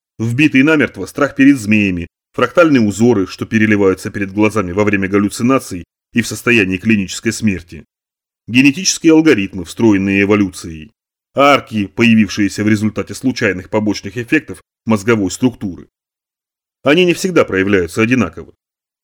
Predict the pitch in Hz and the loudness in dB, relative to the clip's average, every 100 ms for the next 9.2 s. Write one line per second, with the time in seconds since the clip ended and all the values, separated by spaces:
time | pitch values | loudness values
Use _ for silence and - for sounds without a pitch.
0 | _ _ 113 143 151 156 143 - 147 180 | _ _ 4 6 8 6 2 2 2 4
1 | 165 113 101 110 - 135 123 113 139 104 | 2 -2 -4 -2 2 4 4 4 4 2
2 | 104 101 123 131 135 131 185 - - 90 | -4 -2 2 4 4 2 0 0 -14 -16
3 | 82 _ - - 131 143 170 92 82 - | -18 _ -18 -2 2 4 4 2 -4 -20
4 | _ _ _ 107 147 190 147 90 - 76 | _ _ _ 0 4 4 4 0 -10 -18
5 | - _ _ - 127 139 131 147 135 - | -20 _ _ -2 2 2 2 2 2 2
6 | 180 160 107 98 110 117 127 143 185 165 | 2 2 0 0 2 2 -2 -4 -6 -6
7 | 90 - _ _ _ - 139 131 113 147 | -8 -10 _ _ _ -2 2 2 6 6
8 | 190 - 95 113 110 117 110 - 127 120 | 6 2 -8 -2 0 0 -4 -2 -2 0
9 | 170 160 | -2 -2